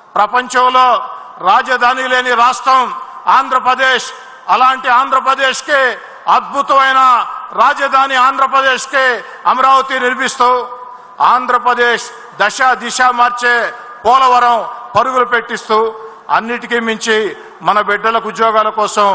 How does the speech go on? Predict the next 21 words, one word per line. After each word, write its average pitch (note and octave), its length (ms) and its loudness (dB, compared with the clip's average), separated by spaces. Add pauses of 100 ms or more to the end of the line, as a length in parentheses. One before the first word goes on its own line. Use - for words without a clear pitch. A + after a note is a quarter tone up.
(400)
అంతర్జాతీయ G#3+ 640 -2
స్థాయిలో G#3 440 0 (420)
పెట్టుబడులు G#3 540 0
ఆకర్షిస్తూ G3+ 560 -4 (420)
రాష్ట్రాన్ని G3 540 0
ముందుకు F3+ 260 -4
తీసుకుని D#3+ 380 -8
పోతున్నారు. B2+ 400 -8 (340)
ఒక్క C#4 160 0
ఆంధ్రప్రదేశే D#4 880 2 (120)
కాదు, D#4+ 260 4 (600)
ప్రపంచంలో D#4+ 720 2
ఉండే D#4 260 2 (140)
తెలుగుదేశం D#4+ 640 0
పార్టీ D#4 300 2 (120)
కార్యకర్తల D#4 540 0
అభిమానులు D#4+ 600 4 (640)
ఆకాంక్ష E4+ 480 0 (1200)
నారా A#3+ 320 4
లోకేష్ A3+ 520 -2
గారు A3+ 280 4